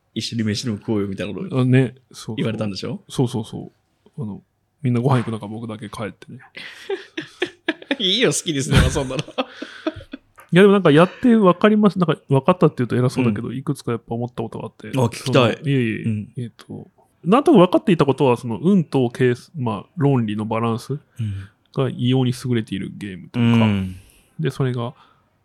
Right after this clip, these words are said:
Speaker 2: 面白いのと、
Speaker 1: うん。
Speaker 2: あとまあ、多くの場合、
Speaker 1: うん。
Speaker 2: 一人では上がれない
Speaker 1: ほう、というと？
Speaker 2: じゃないですか。つまり、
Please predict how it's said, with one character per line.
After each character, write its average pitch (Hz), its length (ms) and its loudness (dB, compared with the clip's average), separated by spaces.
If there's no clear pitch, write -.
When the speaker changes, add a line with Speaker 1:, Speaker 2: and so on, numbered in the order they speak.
Speaker 2:
面 113 160 -6
白 107 220 -12
い - 60 -14
の 113 180 -4
と、 104 80 0
Speaker 1:
う 139 40 0
ん。 120 160 -6
Speaker 2:
あ 185 80 -2
と 156 120 0
ま 123 260 -2
あ、 - 800 -20
多 302 220 10
く 240 160 4
の 120 120 4
場 110 220 0
合、 - 20 -2
Speaker 1:
う 113 40 -2
ん。 113 280 -4
Speaker 2:
一 - 340 4
人 151 120 6
で 160 100 4
は 113 280 2
上 139 120 0
が 117 120 0
れ 117 100 -4
な 107 140 -10
い 92 100 -14
Speaker 1:
ほ 214 160 -2
う、 117 40 -6
と 147 100 -2
い 131 40 0
う - 20 -2
と？ 160 200 -6
Speaker 2:
じ - 120 -8
ゃ 117 40 -4
な 110 140 -8
い 95 60 -12
で - 60 -18
す - 120 -20
か。 - 240 -16
つ - 80 -16
ま 117 80 -4
り、 104 40 -10